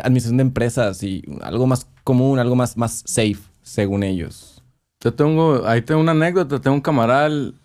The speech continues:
Speaker 2: igual, fuimos igual de vagos, pero él, él de-, decide estudiar Derecho en, en la Ulsa. Entonces, esa temporada de él, pues, cambió a ser como una persona muy centrada y la
Speaker 1: Ujú.
Speaker 2: Entonces, cuando yo ya empiezo a tatuar, yo me tatué un antebrazo.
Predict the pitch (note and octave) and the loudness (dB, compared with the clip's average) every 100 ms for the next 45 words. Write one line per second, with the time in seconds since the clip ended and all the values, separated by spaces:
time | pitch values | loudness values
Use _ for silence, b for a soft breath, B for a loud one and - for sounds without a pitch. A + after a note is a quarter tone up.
0 | _ _ _ _ _ _ _ A#2 A2 C#3 | _ _ _ _ _ _ _ -2 2 2
1 | D#3 E3+ D3+ C#3 D3 D3 D#3+ G3+ G3+ - | 2 -2 0 0 2 2 2 0 -2 -2
2 | B2 B2+ B2+ G#2 - A2 A#2+ C3 A#2+ A#2+ | 0 2 -2 -4 -8 -2 0 0 -2 0
3 | A#2 G#2+ C3 C3+ C3 C3 A2+ A2+ A#2 B2 | 0 0 0 2 2 0 0 2 2 2
4 | A#2+ C3 C3+ C#3+ G#2+ F#2 G2 F#2+ B2 D3+ | 2 0 -2 -2 -2 -2 -2 0 0 -4
5 | E3 D3 - - _ _ _ _ B2+ C3 | -6 -12 -12 -20 _ _ _ _ 0 2
6 | C#3 D#3+ C#3+ B2 A#2 C#3 C3+ C3 D#3 E3 | 0 0 0 2 4 4 4 2 0 -6
7 | - _ _ _ _ _ _ - C3+ A#2 | -14 _ _ _ _ _ _ -4 0 4
8 | A#2+ D3+ D3+ C#3+ D3 A#2 C3+ C3 C3 C3 | 2 2 2 4 2 0 0 2 2 0
9 | C#3 C3 G2 F#2 G#2 G#2 F#2+ E2+ - G#2 | -2 -2 -4 -2 -2 -4 -8 -12 -8 -4
10 | G#2+ - - - - _ _ _ - C3+ | -4 -6 -12 -14 -18 _ _ _ -4 0
11 | B2 A2+ B2+ C#3 D3 C#3 D3+ B2+ C#3 D3+ | 2 4 4 2 0 -2 -2 -2 2 2
12 | F3+ F3 D3 D#3 C#3+ B2 C#3+ D#3 D#3+ A2+ | 2 0 0 0 -2 -2 0 0 0 0
13 | G#2 C3 D3+ B2+ | 2 0 -2 -6